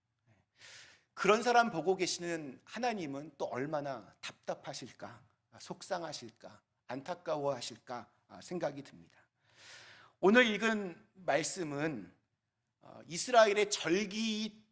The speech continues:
때만 되면 하나님의 백성이라고 하는 자부심으로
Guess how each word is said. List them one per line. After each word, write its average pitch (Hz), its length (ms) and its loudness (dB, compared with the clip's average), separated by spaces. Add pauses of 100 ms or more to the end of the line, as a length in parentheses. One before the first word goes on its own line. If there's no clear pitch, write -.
때만 208 360 0
되면 127 500 -6 (800)
하나님의 247 640 2
백성이라고 196 840 4
하는 170 400 -2
자부심으로 135 800 -4